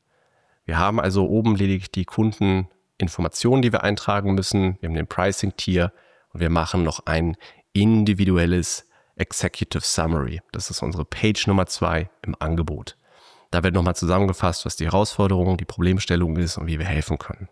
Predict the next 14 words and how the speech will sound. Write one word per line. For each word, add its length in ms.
Ja, 160
so 120
benefitorientiert 1000
auf 140
den 140
Punkt. 320
Das 160
Angebot 540
wird 120
verschickt, 640
der 80
Prospect 520
bekommt 420
es, 300